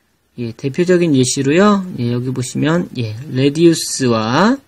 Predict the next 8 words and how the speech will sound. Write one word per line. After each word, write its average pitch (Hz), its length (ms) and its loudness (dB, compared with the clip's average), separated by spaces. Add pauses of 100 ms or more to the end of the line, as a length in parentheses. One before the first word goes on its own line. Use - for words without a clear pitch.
(460)
그다음에 117 340 -4
여기 110 200 -4
카팔, 165 600 -2 (300)
어, 101 260 -14 (220)
여기 120 120 -6
우리 127 160 0
손목 202 440 4
조인트, 143 280 0